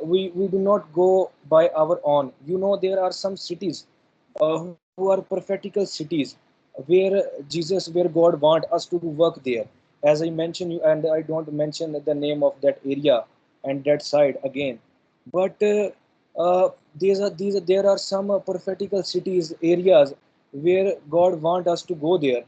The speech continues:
and, uh, preach gospel among them. And, uh, we, as, uh, God call us to go there, uh, we just, uh,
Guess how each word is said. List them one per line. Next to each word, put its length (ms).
and, 220
uh, 60
preach 380
gospel 440
among 300
them. 240
And, 280
uh, 200
we, 340
as, 340
uh, 540
God 340
call 240
us 360
to 60
go 200
there, 300
uh, 120
we 160
just, 360
uh, 200